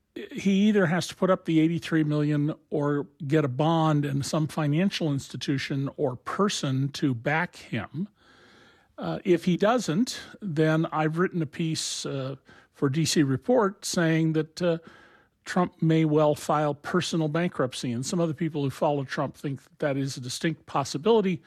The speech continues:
and Donald would spin that by saying, you know, "This is forced on me by the Marxist fascist deep state."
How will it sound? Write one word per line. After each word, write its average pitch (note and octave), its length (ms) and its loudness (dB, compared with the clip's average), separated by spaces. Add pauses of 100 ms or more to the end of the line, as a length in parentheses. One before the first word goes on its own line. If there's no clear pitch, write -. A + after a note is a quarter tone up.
(420)
and F#3+ 160 2
Donald F3 380 2
would D3 120 0
spin G3 420 2
that D#3 300 0
by D3 140 0
saying, D#3 420 0 (380)
you D#3+ 100 4
know, D3+ 120 8
"This C#3+ 180 -2
is - 80 -2
forced - 400 2
on C3 200 0
me C3 140 0
by C3 160 -4
the B2+ 120 -2
Marxist C#3 480 -4
fascist C3+ 480 -4
deep D3+ 180 -4
state." D3 320 -4